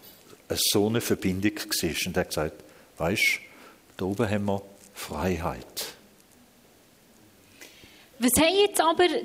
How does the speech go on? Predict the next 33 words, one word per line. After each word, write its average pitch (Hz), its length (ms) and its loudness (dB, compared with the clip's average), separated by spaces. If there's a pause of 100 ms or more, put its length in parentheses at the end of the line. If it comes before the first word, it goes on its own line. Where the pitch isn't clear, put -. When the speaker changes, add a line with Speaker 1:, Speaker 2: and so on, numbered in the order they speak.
Speaker 2:
die 269 260 4
guten 370 300 4
Erlebnisse, 330 800 0
ähm, 240 460 2
die 247 60 -8
du 285 60 0
jetzt 285 160 -4
gerade 269 280 -4
erwähnt 254 580 -2
hast, 226 280 -2 (180)
ausgelöst 311 680 2
in 302 80 -2
dir? 262 200 0
Du 254 100 0
hast 285 160 2
vorhin 277 360 2
das - 200 -2
Bild 311 320 0
erwähnt. 339 760 0 (220)
Hat 262 180 -2
das 311 100 0
irgendwie 330 580 0
nachher 294 360 0
so 277 240 0
einen - 160 -4
Zusammenhang? 277 600 -2 (280)
Speaker 1:
Ja. 120 200 6 (1500)
Der 135 100 6
Zusammenhang 151 460 4
ist - 180 4
dann 123 140 0
der 101 200 6
gewesen, - 380 4